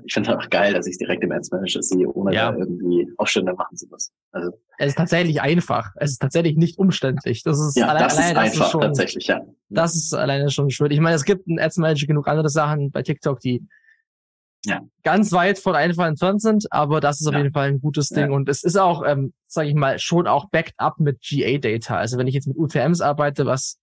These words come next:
Speaker 1: Ja.
Speaker 2: man jetzt
Speaker 1: Ja.
Speaker 2: so machen sollte bei, bei TikTok, ähm, dann kann ich das, finde ich, dann sind die Zahlen auch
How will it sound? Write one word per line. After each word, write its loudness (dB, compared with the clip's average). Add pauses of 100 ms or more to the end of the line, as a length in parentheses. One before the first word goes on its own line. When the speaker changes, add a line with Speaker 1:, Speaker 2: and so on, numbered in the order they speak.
Speaker 1:
Ja. -4 (200)
Speaker 2:
man -4
jetzt 0
Speaker 1:
Ja. -6
Speaker 2:
so 0
machen -2
sollte -2
bei, -2
bei -6
TikTok, -6 (720)
ähm, 0
dann -2
kann -2
ich -2
das, -6 (160)
finde -4
ich, -6
dann -4
sind 0
die 0
Zahlen 0
auch -2